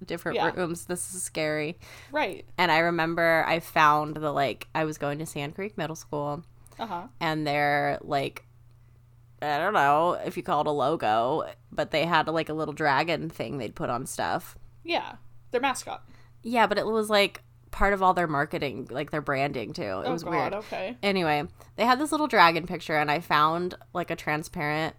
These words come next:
Speaker 1: picture of it, which was amazing.
Speaker 2: Right.
Speaker 1: And I, like, put it on into Paint.
Speaker 2: Uh-huh.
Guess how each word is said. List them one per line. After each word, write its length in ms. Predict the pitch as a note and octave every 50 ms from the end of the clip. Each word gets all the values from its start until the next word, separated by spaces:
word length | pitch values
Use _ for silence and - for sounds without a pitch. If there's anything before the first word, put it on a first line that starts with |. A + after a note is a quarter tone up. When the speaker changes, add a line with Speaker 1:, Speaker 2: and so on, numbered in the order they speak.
| - -
Speaker 1:
picture 300 | F3 F3+ D#3 - - D3+
of 120 | B2 -
it, 180 | A#2+ B2+ - -
which 180 | D3 D3 -
was 180 | - C#3+ C#3+ -
amazing. 520 | C#3 D3 B2 A2 - - F2 D#2+ - E3 - - - - - - - - -
Speaker 2:
Right. 300 | A#3+ G#3+ C#3 - - - - - -
Speaker 1:
And 160 | D#3 B2+ C#3
I, 100 | D3+ D#3
like, 320 | D#3 D3 C#3+ - - - -
put 220 | - - G3+ G3
it 180 | G3 G3 F3+ -
on 640 | - E3+ F3 F3 F3 F3 F3 E3+ E3 E3 E3+ D#3+ - - - - _ _
into 300 | - F3+ F3 F3 - F#3
Paint. 580 | F3 - F3+ F#3 D#3+ D3+ D3+ D#3 D3+ - - E3 - - - - - - - - -
Speaker 2:
Uh-huh. 380 | D#4 C#4+ C4+ E4 D4 C#4+ E4+